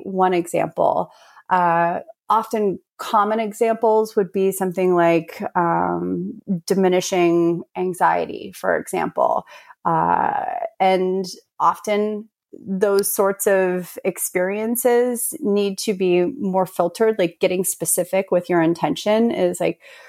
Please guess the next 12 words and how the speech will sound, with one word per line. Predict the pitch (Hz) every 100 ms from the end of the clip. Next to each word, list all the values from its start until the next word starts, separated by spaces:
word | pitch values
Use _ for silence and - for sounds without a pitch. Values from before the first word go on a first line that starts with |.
| - - 185
"What | 175 214 -
are | 175
the | 175
catalysts | 175 - 170 - - 170 - - - - _ _ _
for | - - 202 202 190
me | 180 156 151 -
experiencing | 170 - - 170 156 147 165 175 165 - -
anxiety | 175 175 165 139 - -
in | - -
this | - -
world?" | - - - - - _ _ _ -
And | 185 185 180 180 185